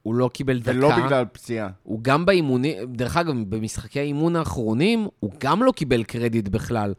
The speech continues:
Speaker 1: הוא ממש קיבל ממש מעט מאוד דקות. מינאמינו קיבל יותר קרדיט ממנו, אוקס קיבל יותר קרדיט ממנו, ראינו גם יותר קרדיט של אוקס בתחילת העונה, אה, והוא פתאום כאילו לא מחליף. הוא פותח, כשהוא לא, באמת לא ראה שום דקת משחק,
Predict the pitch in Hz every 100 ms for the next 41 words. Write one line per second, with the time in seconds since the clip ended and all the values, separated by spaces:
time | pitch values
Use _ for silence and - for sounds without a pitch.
0 | - - - 113 117 135 151 - 151 143
1 | 147 143 - - 113 135 - - 113 127
2 | 139 143 156 147 123 - 170 175 - -
3 | - 127 127 123 180 190 185 170 165 165
4 | 156 - 151 143 143 131 120 175 - 196
5 | 180 175 170 - 165 160 156 151 160 196
6 | 160 160 156 143 135 123 151 147 143 147
7 | 147 - _ _ _ _ _ 110 127 -
8 | 139 147 151 151 117 117 143 220 320 _
9 | _ _ _ _ 104 107 110 110 110 107
10 | 110 107 147 220 233 220 - 196 196 262
11 | 370 359 196 131 131 131 104 - _ _
12 | _ - - 208 - 247 220 - - -
13 | _ _ _ - 117 117 123 156 165 165
14 | 143 135 147 175 156 151 170 156 151 156
15 | 151 135 - 143